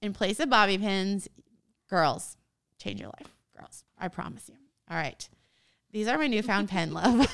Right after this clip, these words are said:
<laughs> And for those of you that frequent my dining room table, you know I have, like, four sets of these down there right now. I like these because they don't bleed through,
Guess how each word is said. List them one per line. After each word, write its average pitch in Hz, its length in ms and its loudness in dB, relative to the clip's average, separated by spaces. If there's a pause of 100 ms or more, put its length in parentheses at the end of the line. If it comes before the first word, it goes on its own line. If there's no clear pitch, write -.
(140)
<laughs> 311 160 8 (1160)
And 269 160 8
for 294 120 8
those 247 200 8
of 311 60 2
you 320 80 4
that 370 220 8
frequent 240 400 6
my 247 140 8
dining 190 380 4
room 233 160 2
table, 208 400 4
you 254 180 2
know 208 120 4
I 190 80 6
have, 202 100 2
like, 254 180 0
four 190 240 2
sets 175 300 -2
of 175 40 -4
these 180 220 -4
down 165 200 -4
there 185 140 -2
right 339 220 2
now. 208 320 6 (800)
I 240 60 8
like 254 200 8
these 277 180 2
because 302 240 2
they 277 80 4
don't 226 200 4
bleed 269 300 4
through, 202 140 6